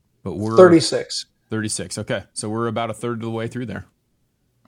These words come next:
Speaker 1: We're
Speaker 2: Yep.
Speaker 1: getting close. Not getting close. We have a lot to talk about, and I just, I enjoy it. So thanks for, thanks for doing it. Thanks for hanging out. Um, thank you to everyone in the chat room, and, uh, we
Speaker 2: Absolutely.
Speaker 1: will see,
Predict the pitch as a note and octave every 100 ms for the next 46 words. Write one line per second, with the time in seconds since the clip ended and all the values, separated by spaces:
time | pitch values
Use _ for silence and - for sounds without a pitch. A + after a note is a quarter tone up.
0 | _ F#2 F2 D3+ G2+ - G#2+ - - _
1 | _ _ _ _ A#2 F#2+ G#2 F2+ - F#2+
2 | - A#2 B2 G2+ F#2 F#2 - - F2 F2+
3 | F#2 - F#2+ F2+ F2+ - - - G2 F2+
4 | F#2+ F2 E2 - F2+ A#2+ A#2 A2+ G2 -
5 | - A2 - G2+ F2+ A2+ A#2+ A2+ - G2+
6 | - G2 F#2+ G#2+ G2+ G#2 G#2 G#2 _ _
7 | _ _ _ _ - F#2 E2+ E2+ D#2 _
8 | _ _ _ _ _ _ - A#2 A#2 A2
9 | A2+ A2 G#2 F2+ - A#2+ A#2 C3 C#3 C3+
10 | _ _ _ G#2 G2+ F#2 F#2 F#2+ F2+ F2+
11 | F2+ C3+ C#3+ G#2 C#3 C3 A2 -